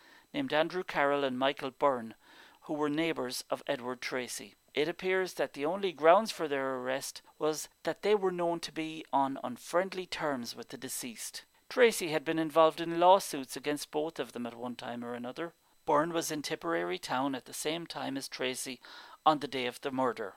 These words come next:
and remained there for some time after the ill-fated man departed. An inquest was held in front of the coroner T J Morrissey the next day,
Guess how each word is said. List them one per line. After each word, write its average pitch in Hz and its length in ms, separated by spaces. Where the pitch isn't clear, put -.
and 139 140
remained 151 360
there 127 200
for - 140
some 165 280
time 123 420
after 131 340
the 135 120
ill-fated 123 640
man 107 240
departed. 120 600
An 208 80
inquest 254 540
was 220 160
held 151 400
in 131 80
front 147 240
of 151 120
the 160 60
coroner 139 480
T 160 260
J 147 200
Morrissey 131 460
the 127 100
next 127 360
day, 104 300